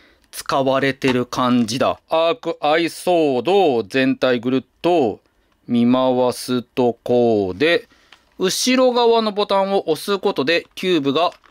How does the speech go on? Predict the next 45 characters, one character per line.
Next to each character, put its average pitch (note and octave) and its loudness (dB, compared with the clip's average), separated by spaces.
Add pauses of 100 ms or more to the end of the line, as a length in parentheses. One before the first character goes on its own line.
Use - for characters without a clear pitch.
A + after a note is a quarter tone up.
(400)
外 C#3+ -2
れ D#3+ 0
る D3+ -4
ギ D#3+ -6
ミ C#3 0
ッ - -12
ク - -4
は F3 0 (160)
変 C3 0
わ C#3 2
ん C#3 2
な C#3+ 0
く A2 -10
っ - -18
て、 A#2 -4
こ A#3 2
れ B3 4
が B3 2
キ B3 -4
ュ - 2
ー A3 2
ブ D#3 -4
が C3+ 0
は - -4
ま D3+ 2
っ C#3+ -4
て D#3 -4
な D3 2
い C3+ -2
標 D3 2
準 C#3 -2
状 C3+ 0
態 F#2+ -6
ね。 G#2+ -10 (260)
本 A#3 2
編 D3 -2
で A#2+ -2
も G#2 -6
こ E3+ -2
れ F3+ -2
で G3 -2
シ - -8
ュ C#3 0
ワ D#3+ 0
ッ - -20